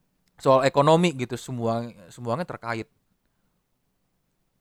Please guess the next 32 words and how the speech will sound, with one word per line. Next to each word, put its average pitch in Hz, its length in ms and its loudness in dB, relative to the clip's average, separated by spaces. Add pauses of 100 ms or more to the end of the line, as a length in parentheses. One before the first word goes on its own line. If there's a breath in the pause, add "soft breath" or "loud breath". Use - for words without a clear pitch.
(140)
Di 147 140 0
luar 147 260 6
dari 131 240 2
duitnya 123 480 -6
lari 120 320 -6
ke 113 80 -10
kantong 120 400 -8
pribadi 120 320 -4
petinggi 117 640 -6
atau 117 480 -4 (640)
gimana 123 560 -4
itu 120 160 -12
dikorup 117 400 -2
atau 113 160 -10
apa 107 400 -10
gitu, 180 320 -12 (240)
ya - 240 -20 (1200)
mungkin 147 320 -12
P 214 80 -4
T - 160 -10
L 196 80 4
I 202 160 -6
B 311 320 -6
juga 139 240 -8
nggak 135 240 -6
bisa 143 80 -14
berbuat 135 480 -2
banyak 233 400 -4
gitu 131 160 -12
sama 113 240 -10
tuntutan 107 400 -10
sponsor. 113 480 -8